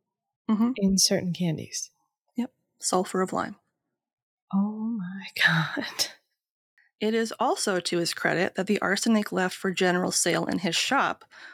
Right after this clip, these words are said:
Speaker 1: was not only carefully labeled, but so colored that it could not be mistaken for the rawest assistant or even,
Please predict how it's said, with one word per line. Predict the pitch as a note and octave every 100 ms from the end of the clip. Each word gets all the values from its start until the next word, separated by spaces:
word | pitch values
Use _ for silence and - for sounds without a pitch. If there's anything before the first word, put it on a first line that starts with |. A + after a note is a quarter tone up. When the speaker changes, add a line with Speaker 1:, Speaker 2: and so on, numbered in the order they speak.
| - -
Speaker 1:
was | F#3
not | F#3+ A3 -
only | F#3+ F#3+ F#3
carefully | - F3+ F3+ F#3 F3+
labeled, | F#3 A#3+ F3+ C3 - - _ - - _
but | - F#3+ -
so | A3 C4+
colored | D#4+ - E3 E3 G3+ G#3+
that | F3+
it | -
could | - F#3
not | F3 F3+ -
be | G3+
mistaken | G#3 - G3+ G#3 F3+ E3+
for | - F3+
the | F3+
rawest | E3 E3 E3+ - F#3+ - -
assistant | - G#3+ - F3+ E3 E3
or | D#3+
even, | E3+ E3+ E3+